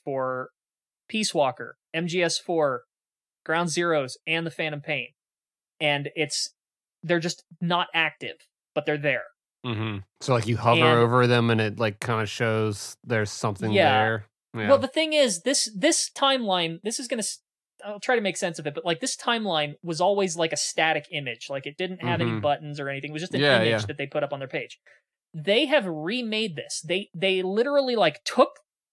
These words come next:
Speaker 1: they recreated this image. They took the pictures out, the logos,
Speaker 2: Mm-hmm.
Speaker 1: left the background and the time, and then programmatically added back in those logos in the exact spots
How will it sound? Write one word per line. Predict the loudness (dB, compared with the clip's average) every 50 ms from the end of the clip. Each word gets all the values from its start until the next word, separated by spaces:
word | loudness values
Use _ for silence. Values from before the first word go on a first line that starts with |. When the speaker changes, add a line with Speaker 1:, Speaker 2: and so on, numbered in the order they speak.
| _ _ _ _ -4
Speaker 1:
they | -2 -2 0
recreated | 0 0 -2 -2 -2 -4 -2 0 0 0 0 -2 -4
this | -4 -4 -4
image. | -4 -4 -4 -6 -6 -8
They | -10 -4
took | -2 0 0 0 -2
the | -4
pictures | -2 0 0 0 0 -2 -2 2
out, | 2 4 4 2 2
the | 0
logos, | 0 0 0 0 0 -2 -4 -6 -8 -12 -16 _ _ _ _ -10 -8
Speaker 2:
Mm-hmm. | -6 -4 -4 -4 -4 -4 0
Speaker 1:
left | 4 4 4 4 2 -2
the | 0
background | 4 4 4 4 4 0 -6 -6 -6 -6 -6 -8 -10 -14 _ _ _ _ _ -10
and | -8 -8
the | -8
time, | -6 -2 -2 0 0 0 -2 -4 -8 -12 _ _ _ _ _ _ _ _ _ -2
and | -2 0 2
then | 2 2 0 0 -4 -10 _ _ _ _ _ _ _ _ _
programmatically | 0 2 2 4 4 2 0 0 0 0 0 0 -2 -4 -6 -6 -6 -6 -8 -10 _ _ _ _ _ _ _ _ _ 0
added | 2 4 4 4 4 2 0 -2 -6 -8 _ 0
back | 2 2 2 2 -2 -4 -10 -6
in | -2 0 0 0 -2 -4 -6 -8
those | -6 -2 0 0 0 0 -2
logos | 0 2 4 4 4 2 0 -2 -2 -4 -4
in | -4 -2 -2 -2
the | -6 -6 -6
exact | -6 -6 -4 -6 -4 0 2 2 2 2 0 -2 -4
spots | -4 -2 2 2 2 2 2 -2 -6 -10 -10 -10 -10 -12